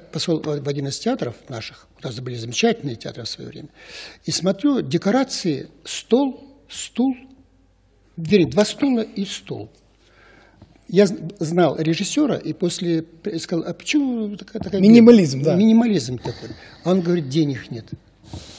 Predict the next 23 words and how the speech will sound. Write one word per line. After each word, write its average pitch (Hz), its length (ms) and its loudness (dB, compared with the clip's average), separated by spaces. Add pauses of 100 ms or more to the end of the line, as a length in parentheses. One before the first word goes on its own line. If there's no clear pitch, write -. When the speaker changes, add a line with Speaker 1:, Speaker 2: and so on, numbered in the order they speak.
(300)
Speaker 1:
Это 160 180 0
то, 190 140 4
что, - 160 -2
говорит, 151 160 -4
"у 160 40 0
нас 156 240 0
есть 151 180 -4
один 143 180 -4
спонсор, 220 560 -4
он 139 100 -6
нам 147 160 -4
понемножку 143 540 -6
подкидывает, 139 640 -8
но, 151 100 -6
говорит, 147 300 -6 (280)
даже 151 320 -2
у 165 80 -2
нас 160 220 0
актеры 208 640 -4 (400)
получают 185 520 0
вообще - 380 2
нищенскую 151 580 0
запла-, 123 360 -8